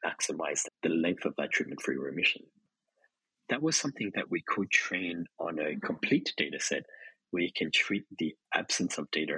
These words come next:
as successful remission. And then the output of that algorithm says, "Hey, the patient,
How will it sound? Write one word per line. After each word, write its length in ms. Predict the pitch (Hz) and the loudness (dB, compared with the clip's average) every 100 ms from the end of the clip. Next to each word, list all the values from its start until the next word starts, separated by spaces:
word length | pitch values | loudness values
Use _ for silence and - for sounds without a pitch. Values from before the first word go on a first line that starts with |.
| 73 | -2
as 140 | 76 | 0
successful 640 | - - - - - - 67 | 2 0 0 0 0 0 0
remission. 460 | 71 73 - - - _ _ _ _ - | 0 0 2 0 -4 _ _ _ _ 0
And 100 | 135 | 2
then 100 | 151 | 2
the 180 | - | 2
output 320 | 160 214 - 90 | 2 2 2 0
of 120 | 87 | 0
that 140 | 90 - | -2 2
algorithm 460 | 87 87 87 80 | 0 2 0 2
says, 260 | - 82 - | 2 2 0
"Hey, 200 | 98 95 | 0 0
the 140 | 78 | 0
patient, 600 | - - 120 - 85 - | -2 0 2 2 0 -2